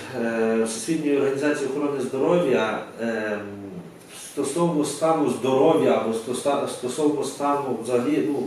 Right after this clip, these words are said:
благополуччя людини, е, генетичний фактор це займає близько тридцяти відсотків. Тридцяти відсотків це те, що нам генетично передали батьки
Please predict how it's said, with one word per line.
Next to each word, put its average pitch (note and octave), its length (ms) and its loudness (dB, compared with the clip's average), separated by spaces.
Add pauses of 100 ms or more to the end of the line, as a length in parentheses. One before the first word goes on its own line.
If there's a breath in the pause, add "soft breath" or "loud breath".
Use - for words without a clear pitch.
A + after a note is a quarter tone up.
(100)
благополуччя B2 600 0
людини, A#2+ 640 0 (460 loud breath)
е, A2+ 380 -2
генетичний D#3 680 0
фактор D3 520 0
це A#2+ 300 2
займає B2+ 440 2
близько B2 380 0
тридцяти A#2 440 -4
відсотків. A2+ 600 -8 (360 loud breath)
Тридцяти A#2 340 -6
відсотків D#3+ 600 -2
це A#2+ 100 -2
те, E3+ 320 2
що C#3+ 460 0
нам D3 320 0 (320 loud breath)
генетично B2 600 0
передали A#2 600 2
батьки C#3+ 560 0